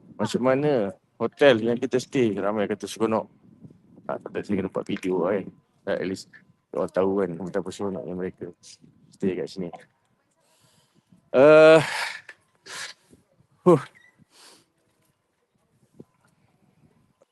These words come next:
Matahari baru, baru, baru timbul. Alhamdulillah. Nampak tu? Matahari baru timbul.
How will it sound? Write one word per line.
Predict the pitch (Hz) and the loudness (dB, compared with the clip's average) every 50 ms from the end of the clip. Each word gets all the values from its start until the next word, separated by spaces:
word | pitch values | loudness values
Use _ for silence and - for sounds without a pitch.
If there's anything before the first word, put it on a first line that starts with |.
| _ _ _ _ _ _ _ _ _ _ _ - 494 494 - _ 466 480 480 - _ _ _ _ _ _ _ - - 107 | _ _ _ _ _ _ _ _ _ _ _ -18 -18 -18 -18 _ -16 -16 -16 -18 _ _ _ _ _ _ _ -16 -8 -6
Matahari | 110 107 - 113 110 120 123 117 107 | -6 -2 -2 -2 -2 -2 -4 -4 -4
baru, | 101 107 107 110 - _ _ - | -2 -2 -2 -2 -4 _ _ -6
baru, | - 107 101 _ - - - | -6 -6 -6 _ -12 -16 -10
baru | 107 101 104 - - | -4 -4 -4 -4 -4
timbul. | 107 104 101 95 95 92 107 - _ - - _ | -8 -6 -4 -4 -6 -6 -8 -16 _ -20 -20 _
Alhamdulillah. | - 92 - - - 110 104 95 98 95 98 95 - _ - - _ _ _ _ _ _ _ _ _ _ - 98 | -14 -14 -12 -8 -8 -8 -8 -8 -6 -6 -6 -6 -6 _ -20 -20 _ _ _ _ _ _ _ _ _ _ -8 -4
Nampak | 107 98 - | -2 -2 -2
tu? | 98 - _ _ _ _ | -4 -8 _ _ _ _
Matahari | - 92 - - 104 113 113 104 | -14 -14 -8 -6 -4 -4 -2 -2
baru | 98 104 101 | -4 -4 -4
timbul. | 107 107 107 104 101 | -4 -6 -4 -4 -4